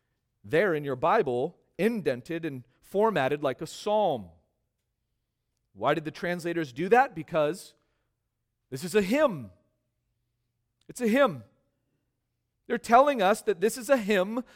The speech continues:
that Paul wrote. That in the midst of his exhortation to the church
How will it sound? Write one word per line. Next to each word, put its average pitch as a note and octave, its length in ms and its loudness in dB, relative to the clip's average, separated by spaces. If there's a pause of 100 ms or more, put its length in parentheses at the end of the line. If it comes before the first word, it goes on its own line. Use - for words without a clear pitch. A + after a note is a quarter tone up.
that A#3 220 6
Paul E3+ 280 6
wrote. A#3 600 6 (1000)
That A#3+ 140 6
in C4 120 2
the B3+ 60 4
midst C4 440 0
of C#4 100 4
his B3 180 -2 (200)
exhortation A#3+ 840 -2 (300)
to D4+ 180 2
the D#4 140 -2
church A3+ 500 2